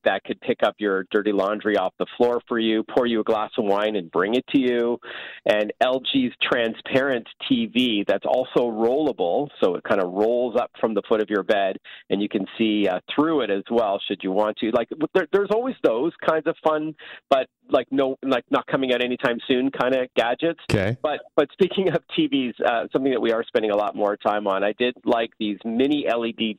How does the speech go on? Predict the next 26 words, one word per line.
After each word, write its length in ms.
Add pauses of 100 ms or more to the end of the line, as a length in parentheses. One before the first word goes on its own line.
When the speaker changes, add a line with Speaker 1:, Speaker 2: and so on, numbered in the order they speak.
Speaker 1:
T 120
Vs 300
that 200
debuted 500
this 140 (100)
week, 260 (380)
um, 420
because 440 (160)
they 240
offer 260
a 60
lot 160
more 240
brightness 400
and 140
contrast 560 (100)
to 180
a 80
regular 400
television, 480
and 100
that's 220
super 220
important. 400
I've 100
always 240